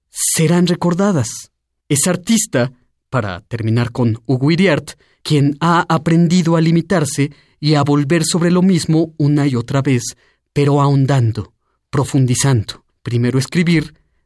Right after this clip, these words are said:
después vivir, es la consigna de todos los demiurgos incansables, creadores sin reposo. El ensayista inglés Cyril Connolly, en su libro de culto La tumba sin sosiego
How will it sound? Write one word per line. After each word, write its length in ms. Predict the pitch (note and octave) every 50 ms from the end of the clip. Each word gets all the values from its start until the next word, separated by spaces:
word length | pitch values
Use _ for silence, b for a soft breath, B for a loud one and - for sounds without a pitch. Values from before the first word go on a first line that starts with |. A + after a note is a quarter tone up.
| _ -
después 380 | B2 - - - C#3 C3 -
vivir, 420 | - D#3+ E3 A3 A#3 - - - _ _ _
es 200 | - G#2+ G#2 -
la 80 | - A2+
consigna 460 | - B2 A#2 - C#3 B2 B2+ B2 C3
de 100 | B2+ A2+
todos 360 | A#2 A2 G#2+ G#2+ A2 - -
los 300 | G#2 G2 - - - - -
demiurgos 600 | C3+ B2+ B2 A#2+ A#2+ A#2+ A#2+ B2 C3 B2+ - C#3+
incansables, 640 | C#3+ C3+ E3 E3 E3 - F#3 C3+ C3+ D3 C#3+ - - _ _ _ _ -
creadores 720 | - C#3 C3 A#2 A#2 A#2+ A#2 A#2 B2+ A#2 - - - - _ _ _ _
sin 240 | - - D#3+ D#3 D3+
reposo. 540 | D3 D#3 - - A3 A3+ - - - - _ _ _ _ _
El 180 | - E3+ F3+ F#3+
ensayista 520 | F#3+ F#3 - G3+ F#3 B3+ B3+ - - C4+
inglés 540 | A#3+ A3+ G#3 A#3 A#3 G3+ E3 - - - - _ _ _ _ _ _ _ -
Cyril 560 | - - - - - E3 D#3+ E3+ F3+ E3+ -
Connolly, 580 | - A3 G3 F3+ D#3+ C#3+ C#3 D3+ E3+ F3+ - _ _ _ _ _ _ _ -
en 220 | C3 A#2+ A#2+ A#2
su 500 | A2+ - - B2 A2 A2 A2 G#2+ G#2+ G#2+ G#2+
libro 680 | A2 B2+ C#3+ D#3 E3 C#3+ C#3+ C#3 B2 A2+ G#2+ F#2+ - _ -
de 240 | C3 A#2 C#3 C#3
culto 500 | - - G3 G3 F3 - - - A#2+ G#2+
La 340 | G2+ G2+ G#2 G#2 G#2 G2 - - _ -
tumba 320 | E3+ F3 F3 D#3+ E3 D3+
sin 160 | - - D3+
sosiego 540 | - - F3+ - - - E3 C3+ C#3 D#3